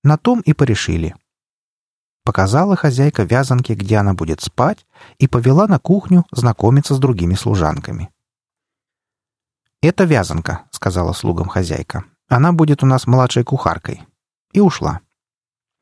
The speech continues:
А вязанка поднялась к себе в комнату,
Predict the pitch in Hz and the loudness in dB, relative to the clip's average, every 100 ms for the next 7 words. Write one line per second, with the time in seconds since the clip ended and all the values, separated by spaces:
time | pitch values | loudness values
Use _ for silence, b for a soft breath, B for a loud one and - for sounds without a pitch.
0 | _ _ _ _ 117 95 139 143 117 - | _ _ _ _ -2 2 2 2 -2 -4
1 | 95 113 131 170 202 - 90 80 - 135 | -6 0 2 2 0 -6 -6 -6 -2 2
2 | 180 202 185 185 | 4 2 0 -2